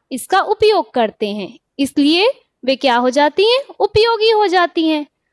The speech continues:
अगर हम उपयोग नहीं करते तो क्या वो उपयोगी होती क्या? नहीं होती। ठीक, तो ये सभी वस्तुएं क्या होती हैं? संसाधन होती हैं।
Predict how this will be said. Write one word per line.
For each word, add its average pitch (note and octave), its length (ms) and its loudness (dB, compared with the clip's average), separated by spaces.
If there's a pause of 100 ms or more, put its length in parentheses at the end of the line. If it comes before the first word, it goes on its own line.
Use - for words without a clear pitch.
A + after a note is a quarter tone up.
(160)
अगर C4 260 0
हम D#4+ 140 2
उपयोग C4+ 360 0
नहीं D4+ 260 2
करते F4 340 -2
तो C#4 140 -2
क्या A#3 220 -4
वो A#3+ 200 0
उपयोगी A#3+ 640 0
होती C#4 360 -2
क्या? G4 220 0 (1800)
नहीं G4 260 2
होती। F4 440 2 (440)
ठीक, - 480 -6 (720)
तो G#4 280 0 (360)
ये C#4 120 0
सभी C4 300 -2
वस्तुएं A#3+ 500 -2
क्या A3+ 180 0
होती A3+ 340 -2
हैं? B4+ 100 0 (180)
संसाधन C#4+ 680 -2
होती F#3+ 420 -12
हैं। E3 120 -12